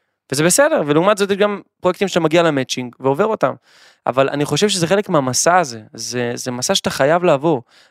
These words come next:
ה-up and downs הזה, שאתה מרגיש פה, אבל פתאום אומרים לך, "לא", אתה כאילו לא מתאים לתפקיד הזה, אתה אומר, "אוקיי", אתה יכול לקחת את זה שתי כיוונים, להגיד, "או, לא רוצים אותי, אוף, אני לא כזה מוכשר,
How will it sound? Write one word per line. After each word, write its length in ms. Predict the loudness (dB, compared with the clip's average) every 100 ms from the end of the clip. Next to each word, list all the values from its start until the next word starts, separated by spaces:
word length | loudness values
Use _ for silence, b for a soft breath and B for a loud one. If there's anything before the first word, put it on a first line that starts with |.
| b
ה-up 280 | 0 2 -2
and 160 | 2 2
downs 220 | 2 -2
הזה, 200 | -4 -4
שאתה 220 | -2 -4
מרגיש 420 | -4 -8 -2 0
פה, 280 | 2 2 0 -2 _ _ _ -8
אבל 100 | -6
פתאום 200 | -2 0
אומרים 120 | 2 2
לך, 80 | 2
"לא", 180 | 2 0 _ _ _ _
אתה 140 | -10 -10
כאילו 340 | -8 -6 -2
לא 120 | 2
מתאים 220 | 2 0 -4
לתפקיד 280 | -6 -8
הזה, 100 | -8 -6
אתה 80 | -6
אומר, 140 | -6 -4
"אוקיי", 300 | -2 -2 -6 -12 _ _ _ _
אתה 80 | -2
יכול 100 | 0
לקחת 160 | 0 -2
את 60 |
זה 40 | -2
שתי 140 | -2
כיוונים, 320 | -2 -2 0
להגיד, 200 | -2 -4
"או, 320 | -4 0 0
לא 80 | 0
רוצים 340 | 0 0 -2 -4
אותי, 380 | -6 -4 -2
אוף, 360 | 0 -2 -2 -2
אני 80 | -2
לא 40 |
כזה 200 | -2 -2
מוכשר, 440 | -4 -4 0 2